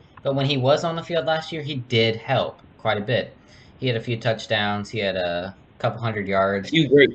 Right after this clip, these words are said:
Speaker 2: plays.
Speaker 1: He was, uh, quite good, but the thing is, he's at, definitely at the very bottom of our receiving core.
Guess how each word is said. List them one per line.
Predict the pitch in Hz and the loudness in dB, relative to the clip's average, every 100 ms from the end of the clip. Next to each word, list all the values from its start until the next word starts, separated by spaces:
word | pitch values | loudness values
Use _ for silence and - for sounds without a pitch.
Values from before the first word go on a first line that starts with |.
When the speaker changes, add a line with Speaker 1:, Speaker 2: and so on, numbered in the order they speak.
| - | 2
Speaker 2:
plays. | 117 120 120 117 113 - - - - - - - _ | 4 4 4 0 -8 -12 -16 -20 -20 -20 -20 -20 _
Speaker 1:
He | - 139 | -6 -2
was, | 135 127 | 0 2
uh, | 131 120 117 113 | 4 4 2 0
quite | 175 147 | -2 -2
good, | 127 123 107 - | 0 0 0 -2
but | 110 110 | -4 -4
the | |
thing | 117 151 143 | -6 -4 0
is, | 123 | 0
he's | 170 170 | 0 0
at, | 165 139 117 | -2 -2 0
definitely | 127 139 139 131 | 0 0 -4 -4
at | 123 | -2
the | 98 | -2
very | 110 113 113 - | 0 0 0 -6
bottom | 85 95 107 120 127 | -6 -4 -2 -4 -4
of | 110 | -4
our | 101 95 | -4 -4
receiving | 95 104 104 110 | -8 -10 -8 -8
core. | 113 131 131 131 | -8 -4 -4 -4